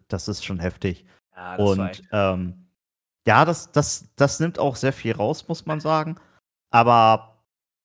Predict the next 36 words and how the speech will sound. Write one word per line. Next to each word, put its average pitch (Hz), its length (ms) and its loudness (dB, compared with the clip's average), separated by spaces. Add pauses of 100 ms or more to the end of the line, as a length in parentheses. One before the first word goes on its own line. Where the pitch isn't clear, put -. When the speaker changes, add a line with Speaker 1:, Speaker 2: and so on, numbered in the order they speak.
(320)
Speaker 1:
ja, 107 560 -2 (440)
es - 240 -8
gab 120 320 -6
einiges 107 580 -2
halt. 92 180 -4
Wie 104 80 -8
gesagt, 107 260 -4
den 110 80 -4
Piledriver, 107 600 0
es 98 140 -4
gab 113 180 -4
einen 107 80 -12
Canadian 104 480 0
Destroyer. 98 680 0 (220)
Am 120 160 2
Anfang 127 420 2
hat 127 160 0
sich 113 140 -6
John 123 180 -2
Cena 117 320 0
erstmal 117 640 4 (220)
als - 220 2
Waffe 123 200 4
eine 113 120 0
Krücke - 380 0
geschnappt 104 520 0
und 104 140 -2
auf 92 200 2
ihn 104 100 -2
eingedrescht 98 720 -2
und 98 100 -6
so. 98 240 -2 (380)
Also, 120 360 4 (580)
man 147 180 4
muss 156 160 2
sagen, 160 380 2